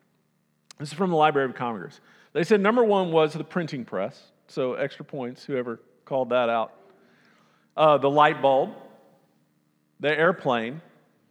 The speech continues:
the personal computer, vaccines, automobile, cars, the clock, the telephone, refrigeration,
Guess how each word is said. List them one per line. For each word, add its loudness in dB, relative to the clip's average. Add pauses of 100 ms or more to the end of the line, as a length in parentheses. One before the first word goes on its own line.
(560)
the -10
personal 2
computer, -6 (1000)
vaccines, -2 (1400)
automobile, 2
cars, -2 (800)
the -4
clock, -4 (1600)
the -8
telephone, 2 (1080)
refrigeration, 2